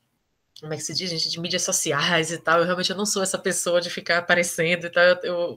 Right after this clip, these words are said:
enfim, mas os alunos falam assim, "Não, professor, tem que botar lá <laughs> a questão de tá fazendo Instagram",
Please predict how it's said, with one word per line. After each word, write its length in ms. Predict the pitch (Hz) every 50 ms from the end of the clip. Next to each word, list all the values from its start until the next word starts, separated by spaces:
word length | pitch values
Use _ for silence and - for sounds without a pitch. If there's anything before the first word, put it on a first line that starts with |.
| _ -
enfim, 360 | 190 214 - - 170 156 143 - - - - - - -
mas 340 | - 170 170 170 175 180 180
os 100 | 190 185
alunos 280 | 190 180 180 185 185 -
falam 140 | 196 185 180
assim, 100 | - 175
"Não, 140 | 170 190
professor, 280 | 190 - 262 - 170 139
tem 240 | 131 - 156 160 160
que 80 | -
botar 300 | 220 247 277 269 262 254
lá 120 | 254 262 269
<laughs> 80 | - 262
a 60 | 247
questão 240 | 214 254 240 - 220
de 80 | 208
tá 100 | - 226
fazendo 260 | 220 220 214 208 208 208
Instagram", 540 | 202 - 208 190 185 180 175 175 185 196